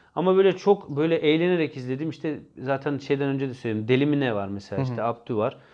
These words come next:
Speaker 1: Onun
Speaker 2: O da son
Speaker 1: videolarını
Speaker 2: dönemde bayağı bir şey yaptı değil mi?
Speaker 1: Ya bu,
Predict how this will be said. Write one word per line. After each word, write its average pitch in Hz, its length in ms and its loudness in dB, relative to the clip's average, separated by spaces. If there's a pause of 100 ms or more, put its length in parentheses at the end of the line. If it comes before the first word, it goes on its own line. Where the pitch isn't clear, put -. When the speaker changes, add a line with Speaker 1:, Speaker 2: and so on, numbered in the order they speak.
(160)
Speaker 1:
Onun 151 300 2
Speaker 2:
O - 40 -10
da 104 80 -12
son 131 80 -8
Speaker 1:
videolarını 127 520 4
Speaker 2:
dönemde 185 340 -2
bayağı 151 380 4
bir 117 40 -12
şey 123 160 -8
yaptı 117 300 -6
değil 220 120 -8
mi? 175 60 -8 (140)
Speaker 1:
Ya 196 160 2
bu, 180 240 -8